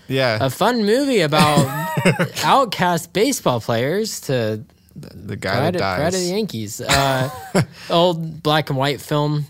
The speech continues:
Speaker 2: And yeah, it's just kinda his last, I think it's his last season.
Speaker 1: Yeah, it must be.
Speaker 2: Um, and he gives an emotional speech at the end
Speaker 1: Yeah.
Speaker 2: about how he's got a wife and, you know, he did this all for, for his family, all
Speaker 1: You
Speaker 2: that
Speaker 1: know,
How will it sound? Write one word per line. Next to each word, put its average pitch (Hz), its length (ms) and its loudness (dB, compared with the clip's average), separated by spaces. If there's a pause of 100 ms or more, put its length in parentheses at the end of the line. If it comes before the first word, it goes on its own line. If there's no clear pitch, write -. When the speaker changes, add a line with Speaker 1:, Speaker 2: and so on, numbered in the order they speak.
(120)
Speaker 2:
And 131 180 0
yeah, 135 160 2
it's 127 100 -2
just 143 160 -4
kinda 131 480 -2 (100)
his 117 260 -4
last, 110 520 -4 (340)
I 135 100 -2
think 214 160 0
it's 175 80 -2
his 143 160 -2
last 123 220 0
season. 87 380 -6 (180)
Speaker 1:
Yeah, 101 160 0
it 90 60 -2
must 90 240 -6
be. 92 260 -8
Speaker 2:
Um, 92 480 -4 (720)
and 120 120 -2
he 131 100 0
gives 123 240 -2
an 123 180 -2
emotional 123 440 -2
speech 107 360 -6
at - 120 -8
the 104 140 -6
end 98 240 -4
Speaker 1:
Yeah. 95 380 -4
Speaker 2:
about 92 320 -4
how 95 360 -6 (340)
he's - 100 -20
got 104 200 -4
a 104 80 -4
wife 110 680 -4
and, 98 340 -8 (140)
you 92 160 -10
know, - 100 -12
he 85 120 -12
did 90 160 -12
this 90 200 -12
all 87 100 -10
for, 90 340 -14 (200)
for - 140 -20
his - 100 -16
family, 95 440 -8
all 90 140 -14
Speaker 1:
You 131 80 0
Speaker 2:
that 135 60 0
Speaker 1:
know, 135 100 0